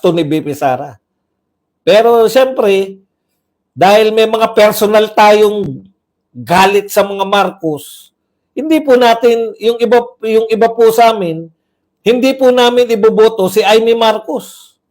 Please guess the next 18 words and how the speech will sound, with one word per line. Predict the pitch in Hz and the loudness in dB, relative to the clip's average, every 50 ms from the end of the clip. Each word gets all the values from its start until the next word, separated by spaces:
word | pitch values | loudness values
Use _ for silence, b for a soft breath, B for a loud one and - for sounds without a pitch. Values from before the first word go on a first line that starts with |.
| _ _ _ _ _ _ - | _ _ _ _ _ _ 0
Compromise | 196 202 220 233 208 233 240 233 233 233 226 214 220 - 233 | 0 0 0 0 0 0 0 2 2 2 2 2 0 -2 -4
na | 233 226 | -4 -2
lang. | 240 262 233 190 156 | -2 -2 -4 -4 -2
O | 156 170 180 | -4 -4 -2
sige, | - 214 202 214 220 | -2 -2 0 0 0
V | 196 180 196 | 2 2 0
P | 202 196 202 | -2 -2 -4
Sara, | 180 202 208 196 196 202 196 175 135 - _ _ _ _ _ _ _ _ _ _ | -2 -2 0 0 0 -2 -4 -6 -8 -10 _ _ _ _ _ _ _ _ _ _
si | - - 185 | -8 -4 -4
Villar | 175 165 190 196 202 202 208 202 196 | 0 0 0 0 2 2 2 2 2
na | 190 214 208 202 | 2 2 2 2
lang | 208 208 202 | 2 0 0
iboboto | 185 196 190 175 180 196 190 196 202 | 0 -2 -2 0 0 0 0 0 -2
namin, | 202 185 190 185 196 196 214 185 | -2 0 0 0 0 0 -2 -2
wag | 165 160 156 151 151 | -2 -2 -2 -2 -2
na | 175 175 | -4 -4
si | 170 - 180 | -4 -4 -4
Marcos. | 175 170 165 160 165 165 - 165 135 - - _ _ _ | -2 -2 -2 -2 -4 -8 -14 -16 -16 -18 -20 _ _ _